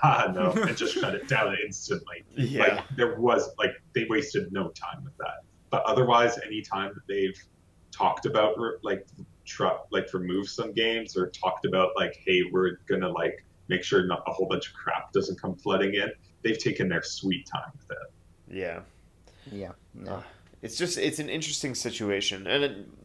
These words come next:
Speaker 2: you know, Preston, when we were talking before, we were kind of, like, uh, chatting in the realm of, like, "Well, what could a solution to this be?" And you had mentioned curation, which I think definitely, um, definitely is heading in the right direction. Um,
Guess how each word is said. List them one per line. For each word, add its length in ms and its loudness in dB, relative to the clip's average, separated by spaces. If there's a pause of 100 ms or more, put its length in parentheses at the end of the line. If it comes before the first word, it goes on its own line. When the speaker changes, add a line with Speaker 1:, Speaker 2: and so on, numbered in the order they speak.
(120)
Speaker 2:
you 120 -2
know, 100 0
Preston, 440 0
when 140 -4
we 80 0
were 80 2
talking 280 0
before, 360 0
we 120 -2
were 160 0
kind 220 -4
of, 80 -4
like, 300 2 (640)
uh, 460 4 (1000)
chatting 420 6
in 120 0
the 120 0
realm 260 6
of, 140 -2
like, 260 6
"Well, 120 2
what 120 2
could 140 -4
a 40 -2
solution 420 0
to 60 -6
this 180 -2
be?" 240 0
And 140 -2
you 120 4
had 140 2
mentioned 380 -2
curation, 680 -2 (280)
which 200 4
I 100 8
think 320 -2
definitely, 920 0 (380)
um, 540 -2 (220)
definitely 560 0
is 380 2 (120)
heading 360 -2
in 140 -2
the 80 -2
right 240 2
direction. 680 -4 (160)
Um, 480 0